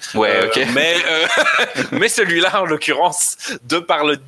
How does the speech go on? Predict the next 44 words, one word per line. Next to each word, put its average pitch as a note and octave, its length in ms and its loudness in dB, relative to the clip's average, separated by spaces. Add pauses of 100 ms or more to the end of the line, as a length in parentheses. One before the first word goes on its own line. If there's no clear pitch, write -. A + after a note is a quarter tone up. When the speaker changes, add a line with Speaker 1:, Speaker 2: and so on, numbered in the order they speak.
Speaker 2:
le, B2+ 240 2
voilà, B2 220 2
le, A2 500 2
le A#2 180 -2
système C#3+ 360 0
de C#3+ 80 0
jeu C3+ 160 0
qui - 80 -4
répondait B2 360 -2
au B2 80 0
discours, A#2+ 460 -2
et A2 60 -2
cetera, A#2+ 340 2
était A2 240 -4
assez C#3+ 380 -2 (280)
fantastique. - 600 -2
Et A2 40 -4
du G#2+ 120 -12
coup, D3 120 -14
je, - 120 -6
ouais, B2+ 100 2
vraiment, C3 380 2
euh, A2 100 2
bah, A#2 100 0
j'essaierai A2 280 0
de G#2 60 -8
vous G#2 100 -10
mettre A#2+ 320 -2
le A#2 120 0
lien A2+ 200 0
sur A2 140 -4
Twitter A2 340 -4
ou F#2+ 260 -4
à F#2+ 60 -2
quelque - 240 -10
part, B2+ 160 -4 (400)
parce - 120 -2
que G2 100 -6
ça G2+ 100 -2
vaut F#2 160 -6
vraiment A2 300 -8
le, G#2 580 0
le G2+ 140 -4
détour. G2+ 360 -12